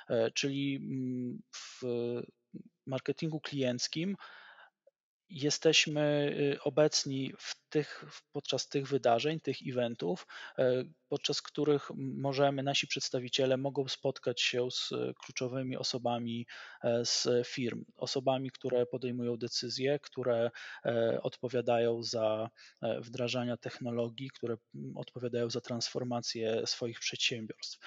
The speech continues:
Tak więc, y, m, od strony klienckiej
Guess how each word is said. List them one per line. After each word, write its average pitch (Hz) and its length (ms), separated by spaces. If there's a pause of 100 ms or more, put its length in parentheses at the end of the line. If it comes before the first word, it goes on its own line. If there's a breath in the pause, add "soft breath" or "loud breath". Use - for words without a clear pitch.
(260 loud breath)
Tak 123 140
więc, 131 360
y, 139 40
m, 127 560
od - 180
strony 139 340
klienckiej 135 800